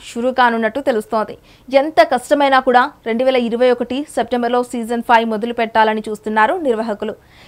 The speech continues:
కంటెస్టెంట్స్ కసరత్తు తుది దశకు చేరుకున్నట్టు తెలుస్తోంది. ఎంపిక చేసిన వాళ్ళను రెండు వారాలు క్వారంటైన్లో ఉంచి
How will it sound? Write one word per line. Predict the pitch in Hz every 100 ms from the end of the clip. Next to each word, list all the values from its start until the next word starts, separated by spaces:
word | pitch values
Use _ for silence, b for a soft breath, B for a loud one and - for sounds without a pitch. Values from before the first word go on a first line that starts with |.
| b
కంటెస్టెంట్స్ | 320 339 370 339 302 -
కసరత్తు | 262 254 262 262 262 294
తుది | 247 226
దశకు | 233 233 269 254
చేరుకున్నట్టు | 247 233 233 220 214
తెలుస్తోంది. | 330 247 214 233 226 240 - b b
ఎంపిక | 277 285 330
చేసిన | 285 269 262
వాళ్ళను | 240 233 233 311 302
రెండు | 226 240 240
వారాలు | 240 233 233
క్వారంటైన్లో | 226 226 214 220 226 226 220
ఉంచి | 220 - 381